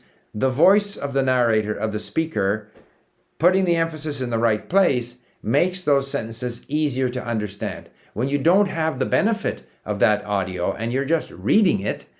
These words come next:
very often y-, y-, you're pushing uphill here. You don't have that momentum, that, that, that sense of,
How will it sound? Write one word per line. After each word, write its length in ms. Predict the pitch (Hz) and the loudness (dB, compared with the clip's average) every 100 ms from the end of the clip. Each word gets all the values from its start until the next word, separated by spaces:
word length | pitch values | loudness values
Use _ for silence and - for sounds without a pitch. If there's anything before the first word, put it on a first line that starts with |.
| _ _ - | _ _ -10
very 340 | 98 165 180 | 2 2 4
often 400 | 165 165 170 147 | 2 2 -2 -6
y-, 60 | 120 | -6
y-, 380 | 127 123 139 - | -10 -8 -8 -4
you're 160 | 143 139 | -2 -2
pushing 540 | 165 202 190 190 - | 2 0 2 0 0
uphill 500 | 170 180 - 175 202 | -4 -6 -4 0 2
here. 140 | 151 113 | 2 0
You 120 | 113 | 0
don't 240 | 135 170 | -2 -2
have 200 | 143 151 | -2 -2
that 180 | 143 120 | -2 -2
momentum, 460 | 139 139 170 123 113 | -2 0 0 -2 0
that, 220 | - - - - - | -2 -4 -20 -20 -4
that, 200 | 110 95 | -2 0
that 180 | 120 - | -2 -2
sense 380 | - 180 170 | -2 -2 0
of, 260 | 139 107 - | -4 -4 -10